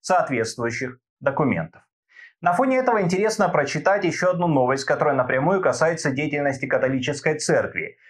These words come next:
и её взаимоотношений с властными структурами.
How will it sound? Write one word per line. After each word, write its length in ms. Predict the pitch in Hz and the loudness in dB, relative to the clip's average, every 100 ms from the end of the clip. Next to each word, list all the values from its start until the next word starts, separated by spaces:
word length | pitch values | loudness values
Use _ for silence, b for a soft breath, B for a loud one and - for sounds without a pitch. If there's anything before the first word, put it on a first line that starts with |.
| B | B
и 60 | 160 | -4
её 260 | 156 175 185 | 0 2 2
взаимоотношений 920 | 165 147 135 127 135 120 180 196 151 | 0 2 2 2 0 0 -2 0 -2
с 100 | 120 | 0
властными 420 | 131 127 127 123 | 2 2 0 -6
структурами. 720 | 117 - 135 - 101 73 65 | -6 -6 -6 -2 0 -2 -6